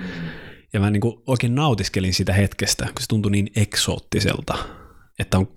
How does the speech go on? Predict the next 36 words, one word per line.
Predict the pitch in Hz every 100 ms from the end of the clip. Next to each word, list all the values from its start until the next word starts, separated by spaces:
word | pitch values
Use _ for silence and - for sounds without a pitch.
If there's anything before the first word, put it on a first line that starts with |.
| -
tämmönen | 101 98 120
talo, | 147 92 - - - - _
missä | 117 - 107
asua. | - - - - - - - - - - - -
Koska, | 101 - 98 95 - _
ää, | 107 95 95
noissa | 98 - 98 95
kerrostaloasunnoissa | 127 120 - 101 95 98 92 - 92
on |
aina | 101 95
se | 95
juttu, | 98 - 98
että | -
sä |
jaat | 104 107 - - - - - - - - - -
valtavan | 143 139 107
monien | 104 101
ihmisten | 110 110 - 95
kanssa | 95 -
sen | 95 92
talon, | 131 104 90 - - - - _
mut | 127
sä | 123
et | -
välttämättä | 143 113 -
tunne | 156 110 90
ketään. | - - - - - - - -
Mä | 123
asun | 123
kaksitoista | 120 139 - 107 - 101
vuotta | 101 -
samassa | - 104 98 101
kämpässä | 98 95 - - - - - - - - -
Kalliossa | - 101 92 90 95
miinus | 95 92 104
reissut, | 98 92 -